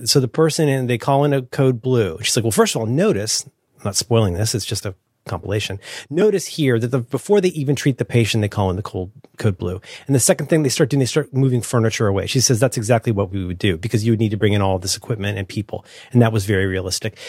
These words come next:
But then she'll also call out, like, if you're using this kind of, nobody would call for, you know, that kind of unit, um, of a medicine or something like that. Or, uh,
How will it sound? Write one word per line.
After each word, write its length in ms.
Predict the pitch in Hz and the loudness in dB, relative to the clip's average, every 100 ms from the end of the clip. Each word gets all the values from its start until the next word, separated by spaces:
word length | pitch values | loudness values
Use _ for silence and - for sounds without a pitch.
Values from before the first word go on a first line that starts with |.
| - | -6
But 60 | 302 | 0
then 100 | 359 | 2
she'll 120 | 330 | 2
also 200 | 254 247 | 0 0
call 240 | - 170 135 | 0 2 4
out, 180 | 120 | 2
like, 180 | 117 117 | -2 -6
if 120 | 123 | -2
you're 80 | 135 | 0
using 320 | 123 120 117 | 2 2 2
this 100 | 110 | 0
kind 220 | - 120 113 | 0 0 2
of, 80 | |
nobody 240 | 110 131 123 | 2 2 2
would 120 | 113 | -2
call 260 | - 107 107 | 0 2 2
for, 140 | - | 0
you 280 | 101 113 123 | -4 -4 -2
know, 120 | 98 | 0
that 180 | 101 113 | 2 0
kind 240 | - 110 | 2 0
of 100 | 101 | 0
unit, 400 | 92 104 101 85 - _ _ _ _ | 0 0 0 -2 -10 _ _ _ _
um, 480 | 113 104 95 92 104 - - _ | 0 2 2 -2 -8 -14 -20 _
of 140 | - 107 | 0 2
a 80 | 98 | 2
medicine 400 | 98 90 - 92 | 0 -2 -2 -2
or 60 | |
something 320 | 95 101 107 | -4 -4 -6
like 180 | 98 101 | -6 -4
that. 320 | - 98 98 95 | 0 2 2 -2
Or, 360 | 104 101 98 92 - - - - | -2 0 -2 -4 -18 -20 -20 -4
uh, 440 | 110 101 95 92 | 0 2 0 -4